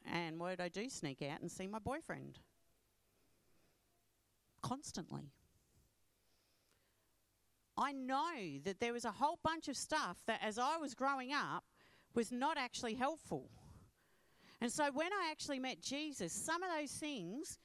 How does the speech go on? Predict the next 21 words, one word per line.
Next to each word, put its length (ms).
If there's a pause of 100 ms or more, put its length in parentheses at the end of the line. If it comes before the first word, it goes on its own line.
(120)
changed 480 (100)
instantly. 640 (840)
Not 180
everything, 680 (400)
but 120
some. 480 (1600)
So 160
the 120
thought 400
of 120
actually 400
breaking 680 (280)
my 140
parents' 540
rules 580 (1080)
pretty 220
much 220
went 140
out 140
the 80
window. 400